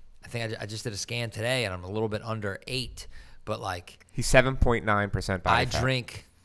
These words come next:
Speaker 1: I drink beer most days of the week. Like, I've eaten ice cream. I work out no more than five days a week. Most of the days, it's, most times it's four. Like,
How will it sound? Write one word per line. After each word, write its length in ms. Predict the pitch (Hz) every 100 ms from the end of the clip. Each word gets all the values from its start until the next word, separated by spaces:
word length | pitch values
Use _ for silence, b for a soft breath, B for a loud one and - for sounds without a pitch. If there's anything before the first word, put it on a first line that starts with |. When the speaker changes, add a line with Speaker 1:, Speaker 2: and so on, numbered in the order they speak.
| _
Speaker 1:
I 80 | 110
drink 340 | 95 131 -
beer 500 | - 151 139 98 80 - - - 95
most 400 | 98 113 131 -
days 220 | 120 113
of 120 | 117
the 100 | 104
week. 380 | 98 120 - - b b b -
Like, 260 | 85 87 - -
I've 200 | 92 85
eaten 200 | 117 123
ice 240 | 117 147
cream. 340 | - 113 87 - - - - -
I 160 | - 101
work 260 | 110 117 120
out 260 | 113 107 - -
no 160 | 98 110
more 280 | 113 117 117
than 280 | 104 98 87 -
five 600 | - - - 92 95 107 107
days 320 | 113 117 107
a 60 | 104
week. 300 | 120 120 - 85
Most 260 | 95 131
of 80 | 185
the 80 | 180
days, 160 | 170
it's, 180 | 139 -
most 200 | - 139
times 180 | - 208
it's 140 | 160 -
four. 480 | - 156 151 - B B B -
Like, 400 | 101 104 98 -